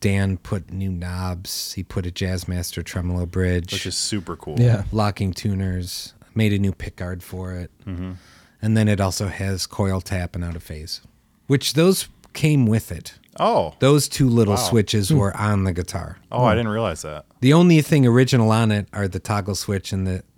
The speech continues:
Speaker 1: coil tap and out of
Speaker 2: <laughs>
Speaker 1: phase.
Speaker 2: That's awesome.
Speaker 1: Yeah.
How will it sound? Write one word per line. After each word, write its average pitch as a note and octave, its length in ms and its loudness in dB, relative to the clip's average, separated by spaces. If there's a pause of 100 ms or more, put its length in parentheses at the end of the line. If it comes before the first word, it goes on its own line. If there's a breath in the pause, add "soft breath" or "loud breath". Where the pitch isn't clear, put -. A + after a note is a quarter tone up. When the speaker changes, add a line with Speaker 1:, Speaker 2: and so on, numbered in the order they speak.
(140)
Speaker 1:
coil G2 280 -4
tap F#2 280 -10
and E2+ 80 -10
out E2+ 120 -8
of A#2 60 4
Speaker 2:
<laughs> - 120 2
Speaker 1:
phase. B2 240 4
Speaker 2:
That's C3+ 140 4
awesome. G#2 500 -4
Speaker 1:
Yeah. G2 240 0